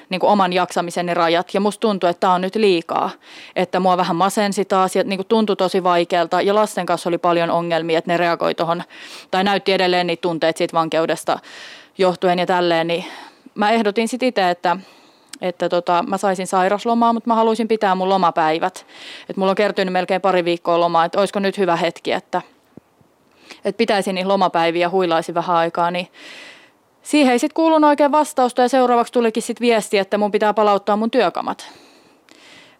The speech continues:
Mä olin sitten, että niin, että tarkoittaako tää nyt, että mut on niinku irtisanottu ja sit ei mitään ja sit tuli taas aikataulu, koska ne pitää olla palautettu ja mä sanoin, että mä nyt edelleen odotan sit sitä virallista irtisanomisilmoitusta ja että nämä asiat hoidettaisiin niinku oikein ja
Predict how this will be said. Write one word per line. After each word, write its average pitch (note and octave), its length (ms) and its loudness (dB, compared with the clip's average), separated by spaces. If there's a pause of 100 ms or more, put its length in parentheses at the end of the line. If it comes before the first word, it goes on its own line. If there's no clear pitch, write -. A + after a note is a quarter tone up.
(100)
Mä A#3+ 80 -6
olin A#3 140 -2
sitten, A#3+ 200 0
että A#3 160 -4
niin, A#3+ 260 4
että A3 160 -4
tarkoittaako G3+ 540 0
tää G#3+ 120 0
nyt, G#3+ 100 -4
että A3+ 140 -2
mut A#3 140 -2
on B3 80 2
niinku B3 200 0
irtisanottu E3+ 800 -2
ja E3 220 0 (340)
sit A#3+ 180 -2
ei A3+ 140 4
mitään A#3 400 2
ja A3+ 60 0
sit A3 180 -6
tuli A3+ 240 2
taas G#3+ 200 0
aikataulu, G#3+ 540 2
koska G3 260 0
ne G3+ 100 0
pitää G3+ 240 2
olla G3+ 140 2
palautettu G3 580 0
ja G#3 40 2
mä A3 100 0
sanoin, A3+ 320 2
että A3 180 -2
mä A3 120 2
nyt A3+ 160 -2
edelleen A#3+ 420 2
odotan G#3+ 360 0
sit G3 120 -2
sitä F#3+ 240 -2 (380)
virallista G3+ 460 2
irtisanomisilmoitusta F3 1200 -2
ja E3 140 2 (320)
että F3+ 140 -2
nämä F3+ 100 2
asiat F#3 300 0
hoidettaisiin F3+ 520 0
niinku E3+ 160 -6
oikein E3 480 0
ja F3 140 0